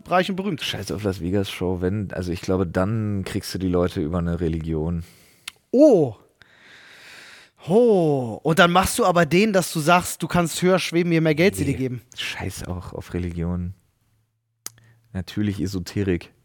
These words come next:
Speaker 2: Geist über Materie und sowas.
Speaker 1: Mm. Oh, du machst so Teaching. Du sagst so, „Ihr
Speaker 2: Ja,
Speaker 1: könnt das
Speaker 2: nee,
Speaker 1: auch.“
Speaker 2: so, so im Sinne von, „Ich hab's geschafft, alles nur mit diesen Heilsteinen.“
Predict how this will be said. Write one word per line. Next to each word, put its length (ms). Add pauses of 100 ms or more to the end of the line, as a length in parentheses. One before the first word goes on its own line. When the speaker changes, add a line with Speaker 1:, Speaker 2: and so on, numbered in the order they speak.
Speaker 2:
Geist 280
über 140
Materie 560
und 140
sowas. 340
Speaker 1:
Mm. 720
Oh, 280
du 120
machst 180
so 60
Teaching. 440 (260)
Du 60
sagst 200
so, 80
„Ihr 200
Speaker 2:
Ja, 60
Speaker 1:
könnt 180
das 160
Speaker 2:
nee, 60
Speaker 1:
auch.“ 320
Speaker 2:
so, 380
so 200
im 120
Sinne 200
von, 180
„Ich 220
hab's 260
geschafft, 480 (240)
alles 320
nur 220
mit 180 (320)
diesen 300
Heilsteinen.“ 800